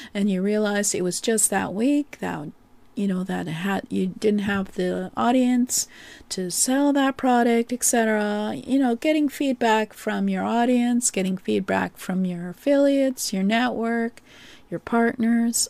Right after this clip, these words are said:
all kinds of stuff. So making sure that you have the mindset of a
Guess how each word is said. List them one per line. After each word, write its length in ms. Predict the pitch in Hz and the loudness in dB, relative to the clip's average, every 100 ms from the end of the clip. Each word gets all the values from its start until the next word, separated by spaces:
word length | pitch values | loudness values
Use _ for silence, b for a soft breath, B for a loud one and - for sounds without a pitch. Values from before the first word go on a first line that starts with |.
| - | -2
all 80 | 285 | -2
kinds 320 | - 262 240 | 2 2 2
of 80 | 202 | 0
stuff. 380 | - 170 175 - B B B | -2 -4 -8 -12 B B B
So 640 | B - 294 262 262 269 - - | B 2 4 6 4 2 -2 0
making 440 | 254 359 349 349 | 2 4 2 0
sure 260 | 320 320 285 | 0 2 2
that 180 | 240 220 | 2 2
you 140 | 240 | 2
have 300 | 240 247 240 | 2 2 0
the 120 | - | 2
mindset 640 | 208 202 208 247 - 277 277 | 2 2 2 2 2 0 0
of 260 | 269 247 | -2 -2
a 560 | 220 202 208 202 202 | 0 0 0 0 -2